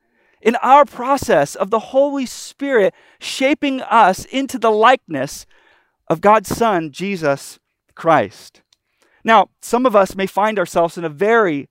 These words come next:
similar place today. This, for so many people, is a wilderness moment. Can I get an amen? Discouraged by what life feels like right now. Frightened to, to, like,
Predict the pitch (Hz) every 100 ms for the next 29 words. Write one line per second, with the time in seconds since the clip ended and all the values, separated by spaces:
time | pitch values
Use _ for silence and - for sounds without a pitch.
0 | - - 175 185 165 - 170 160 - 151
1 | 123 95 - _ _ _ _ _ _ _
2 | _ _ _ _ 180 247 185 - - 190
3 | - - 240 247 247 226 214 _ _ -
4 | 226 233 160 - 175 180 175 160 226 240
5 | 233 202 - 170 160 165 135 104 _ -
6 | _ _ - 185 175 175 165 160 143 120
7 | - _ _ _ _ _ _ _ _ _
8 | _ _ _ _ _ _ _ _ _ _
9 | _ _ _ _ _ - 185 - 240 254
10 | 214 165 196 185 196 202 185 208 - -
11 | 214 208 175 151 156 139 143 127 101 107
12 | _ _ _ _ _ _ _ _ _ -
13 | - 247 269 277 240 151 101 - - _
14 | _ _ _ _ _ - 220 - 208 220
15 | 202 -